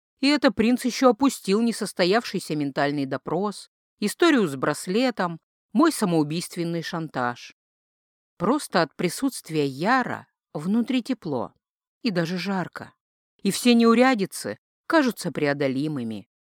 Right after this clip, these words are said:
а жизнь полна красок и надежд. О недавнем твердом и решительном с ней, высказанном Яром, я стараюсь не думать. Наверное, я не так поняла.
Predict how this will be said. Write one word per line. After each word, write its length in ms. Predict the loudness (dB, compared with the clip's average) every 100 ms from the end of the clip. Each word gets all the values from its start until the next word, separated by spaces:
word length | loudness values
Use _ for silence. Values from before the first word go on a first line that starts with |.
| _ -8
а 140 | -6
жизнь 460 | -4 -4 -4 -4 -8 _ _
полна 320 | -4 -2 -4
красок 500 | -4 -6 -6 -6 -8
и 40 | -8
надежд. 600 | -8 -8 -10 -10 -16 _ _ _ _ _ _ _ _ _ _ _ _ 0
О 140 | 4
недавнем 540 | 6 6 6 6 4
твердом 560 | 2 2 4 4 2 2
и 40 |
решительном 720 | 2 0 -2 -2 -2 -2 -2 -4
с 180 | 0
ней, 360 | 4 6 4 0 _ _ _ _ -8
высказанном 720 | 2 2 2 -2 0 0 0
Яром, 580 | 0 0 2 2 0 -4 _ _
я 180 | 0 0
стараюсь 460 | 2 2 2 0 -2
не 140 | -2
думать. 540 | -2 -4 -6 -10 -18 _ _ _ _ _
Наверное, 500 | 0 2 4 6 4
я 160 | 4 4
не 100 | 2
так 220 | 0 -8
поняла. 440 | -6 -6 -6 -8